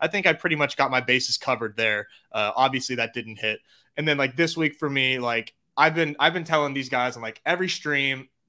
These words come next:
like, every moment in the private chats that, like, I'm a Steelers fan, and I just, like, and J M was talking about it, and, like, there was a Roto Grinder stream talking about it, and, um, they're,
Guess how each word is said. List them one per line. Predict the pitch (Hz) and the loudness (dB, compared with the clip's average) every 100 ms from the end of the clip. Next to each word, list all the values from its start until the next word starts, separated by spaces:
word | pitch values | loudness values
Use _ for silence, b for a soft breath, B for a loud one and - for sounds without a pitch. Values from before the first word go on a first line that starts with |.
| - | -12
like, | 127 - | -10 -2
every | 165 170 | 0 2
moment | 156 147 139 | 2 2 0
in | 131 | -2
the | 127 | -2
private | 160 180 151 | 2 2 2
chats | 139 127 127 | 0 0 0
that, | 131 123 | -4 -4
like, | 120 117 _ b b b b b _ _ _ - | -4 -6 _ b b b b b _ _ _ -20
I'm | 110 | -8
a | |
Steelers | - 269 208 - | -2 2 2 0
fan, | 127 120 131 - 147 | 0 -2 -4 -6 0
and | 135 135 131 - 131 | 2 2 -4 -6 0
I | 151 160 165 156 | 4 4 4 0
just, | 131 143 139 - | -4 -4 -4 -2
like, | 127 120 117 - | -2 0 -2 -6
and | 131 | -4
J | 143 170 | 0 0
M | 170 | 0
was | 165 165 | -4 0
talking | 156 156 151 | 2 2 2
about | 143 143 139 | 4 2 2
it, | 139 - | -4 -8
and, | 123 120 117 | -6 -6 -6
like, | 117 117 113 | -6 -6 -4
there | 131 | -6
was | 123 113 | -6 -6
a | |
Roto | 117 190 175 | -2 0 2
Grinder | 170 165 160 | 2 0 -2
stream | 170 160 160 | -6 -6 0
talking | 147 147 147 | 0 0 -4
about | 143 139 139 | 0 0 0
it, | 139 139 117 | -2 -6 -12
and, | 120 113 110 113 131 123 | -8 -8 -8 -14 -14 -8
um, | 117 107 107 _ | -8 -8 -12 _
they're, | 123 | -8